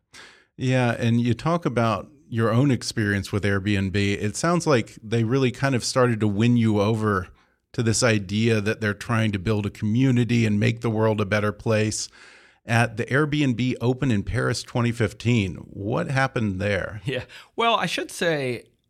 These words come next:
Speaker 2: I'm not completely won over. I hope,
Speaker 1: Okay.
Speaker 2: I hope
Speaker 1: <laughs>
Speaker 2: that I, uh, that I maintained my, uh, you know, appropriate journalistic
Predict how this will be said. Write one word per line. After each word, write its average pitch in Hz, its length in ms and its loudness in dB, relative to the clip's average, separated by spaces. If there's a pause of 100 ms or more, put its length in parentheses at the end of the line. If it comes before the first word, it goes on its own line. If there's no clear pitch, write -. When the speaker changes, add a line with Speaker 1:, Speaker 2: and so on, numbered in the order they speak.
(120)
Speaker 2:
I'm 139 180 -2
not 190 240 -4
completely 131 420 -6
won 117 220 -6
over. 92 320 -8
I 117 140 -4
hope, 170 360 4
Speaker 1:
Okay. 104 120 0 (200)
Speaker 2:
I 160 200 4
hope 196 400 0 (180)
Speaker 1:
<laughs> 117 160 -6
Speaker 2:
that 139 160 -2
I, 131 300 0 (120)
uh, 123 500 -6 (100)
that 127 100 -6
I 123 240 -4 (100)
maintained 143 720 0
my, 123 480 0
uh, 113 260 -8 (160)
you 123 140 -14
know, 98 300 -10
appropriate 147 720 -4
journalistic 135 580 -6